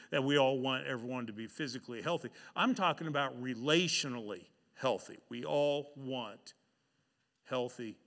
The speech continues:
families. I grew up,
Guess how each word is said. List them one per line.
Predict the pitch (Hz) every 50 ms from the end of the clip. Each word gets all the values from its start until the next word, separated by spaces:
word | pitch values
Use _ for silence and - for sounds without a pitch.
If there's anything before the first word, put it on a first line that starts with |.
| _ _
families. | - - - 120 113 110 104 104 104 104 110 - - - - _ _ _ _ _ _ _ _ _ _ _ _ _ _ _ _ _ _ _ _ _ _ _ _ _ _ _ _ _ _ _ _ _ _ _ _ _ _ _ -
I | 156 190 220 202 170 170 - 233 175 143
grew | 120 135 143 156 151 143 143 147
up, | 147 147 127 113 110 - - - - -